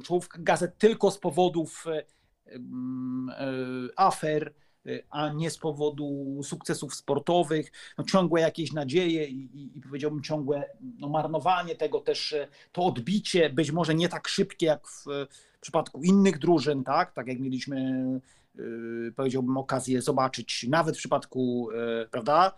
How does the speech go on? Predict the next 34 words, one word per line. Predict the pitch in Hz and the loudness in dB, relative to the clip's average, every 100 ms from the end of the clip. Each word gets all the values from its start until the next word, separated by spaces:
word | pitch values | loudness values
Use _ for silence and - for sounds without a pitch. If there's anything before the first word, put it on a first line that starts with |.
| - - 120 | -10 -6 0
Jaguars, | 160 160 165 143 135 - | 0 2 2 2 0 -4
tak? | 139 165 220 - | -2 0 0 -4
E, | 135 131 - _ | -12 -12 -20 _
dowiadywało | 143 160 151 151 151 | -8 -4 0 0 -2
się, | 147 | -4
że | 131 | -4
być | 135 139 | -6 -4
może | 151 190 165 143 | 2 2 2 -2
po | 135 | -8
tych | - 131 120 | -8 -8 -4
dra-, | 151 151 - | -4 -4 -6
kilku | 170 135 147 | -6 -4 2
draftach | 160 165 - - | 2 2 -2 -8
to | 151 | -4
odbicie, | 147 117 185 - 127 107 107 _ _ _ - | -4 -2 -4 -4 -8 -8 -12 _ _ _ -10
e, | 117 117 117 113 117 117 113 110 110 113 117 | -6 -4 -2 -2 -4 -4 -4 -6 -8 -8 -2
Washington | 151 - 131 143 | -2 -2 -8 -4
Football | - 143 139 135 | 0 2 4 2
Team, | 143 139 | 0 -4
teraz | 135 135 - | 0 -2 -2
Commanders, | 135 139 147 135 | -2 -2 -2 0
będzie | 139 139 | 0 -2
jakieś | 151 | -4
takie | 135 151 | -4 0
bardziej | 131 135 | 2 2
spektakularne, | 143 - - 156 202 226 170 120 - | 0 -4 -6 4 6 6 4 -2 -10
tak? | 110 - _ _ _ - | -10 -10 _ _ _ -12
Że | 143 | -10
znów | 143 127 | -8 -6
zagoszczą | 160 123 143 - 143 | -4 -2 -4 -4 -6
na | 127 | -6
stałe | - 123 127 | -6 -4 -4
w | - | -4
postseason, | 160 156 - 196 147 147 135 | -6 -4 -4 -4 -2 -4 -6